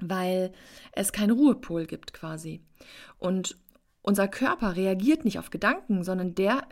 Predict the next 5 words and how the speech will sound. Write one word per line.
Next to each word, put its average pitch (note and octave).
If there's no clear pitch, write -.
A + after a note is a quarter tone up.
reagiert F#3
auf G#3+
erlebte A3
und G#3+
erspürte A#3+